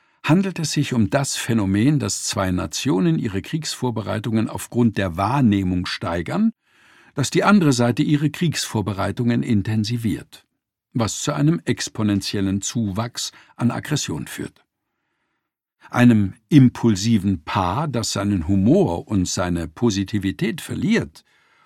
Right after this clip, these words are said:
und sich in Negativität und Aggression hineinsteigert, kann es passieren,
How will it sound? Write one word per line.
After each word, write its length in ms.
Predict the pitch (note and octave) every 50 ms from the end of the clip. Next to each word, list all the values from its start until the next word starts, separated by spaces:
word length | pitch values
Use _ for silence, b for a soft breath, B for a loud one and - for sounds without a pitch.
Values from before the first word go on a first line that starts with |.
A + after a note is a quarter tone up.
| _ -
und 140 | - A#2 G2+
sich 180 | C#3+ C#3+ - C3+
in 120 | A2+ G#2+
Negativität 840 | A2+ D#3+ F3+ F3 D3 A2 - A#2 G#2 G#2 G2+ - - A2+ G#2 - G2
und 140 | F#2+ F#2 -
Aggression 580 | - - - G2 F2+ - - - - G3+ E3+
hineinsteigert, 1000 | F#2+ F#2+ G2+ F#2 F#2+ B2+ D#3 D3+ A#2+ - - - E2 D#2+ F2 F2 A#2+ C3+ - _ _ _ _ _ _ _
kann 240 | - - F2 D#2+ D#2+
es 140 | D#2 -
passieren, 600 | - - F3 D#3+ - - B3 B3 F3+ A#2+ F2 E2